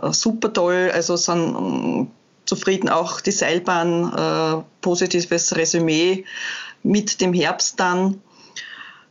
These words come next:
Ähm, ja, es war grundsätzlich gut. Äh, es war wahrscheinlich besser als befürchtet im Frühling,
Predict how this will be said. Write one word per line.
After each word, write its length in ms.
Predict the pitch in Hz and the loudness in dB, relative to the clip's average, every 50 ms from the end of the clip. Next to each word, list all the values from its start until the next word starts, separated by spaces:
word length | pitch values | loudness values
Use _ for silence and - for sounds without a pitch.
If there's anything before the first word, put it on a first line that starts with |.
| - | -4
Ähm, 840 | - - 214 208 214 214 214 208 208 214 214 214 214 214 214 214 202 | 0 0 2 2 2 2 2 2 2 2 2 2 2 2 2 2 2
ja, 380 | 185 240 277 247 170 156 160 - _ - - - - - - - - - - - | 2 2 2 2 0 -2 -6 -14 _ -20 -20 -20 -20 -20 -20 -20 -20 -18 -10 -6
es 280 | - 196 - - - - - - - - - - - | -4 -4 -4 -4 -6 -8 -14 -20 -20 -20 -20 -14 -6
war 300 | 202 170 202 220 277 277 | -2 0 0 0 0 0
grundsätzlich 880 | - 240 247 294 294 294 302 285 - - 262 254 226 - - 247 226 - _ _ _ - | 0 0 2 2 2 2 0 -2 0 0 0 0 0 -2 -4 -6 -8 -10 _ _ _ -2
gut. 480 | 247 277 330 381 381 381 - - - - - | 0 2 2 2 0 -2 -6 -8 -6 -4 -2
Äh, 560 | - 226 226 226 226 226 233 226 226 - - | 0 0 2 2 2 2 2 2 0 0 0
es 180 | 185 214 214 - | 0 0 0 0
war 120 | 214 208 | 0 0
wahrscheinlich 360 | 208 226 240 226 208 220 226 - | 0 2 2 2 2 0 0 0
besser 320 | 208 208 214 - 254 226 | -2 0 0 0 0 0
als 180 | 202 214 - - | 0 0 -2 -4
befürchtet 500 | 202 - - 247 311 - - - 269 294 | -4 0 0 2 2 0 0 -2 0 2
im 120 | 294 277 | 0 0
Frühling, 540 | 269 302 254 262 262 262 262 269 269 269 | 2 2 2 2 2 2 4 4 2 0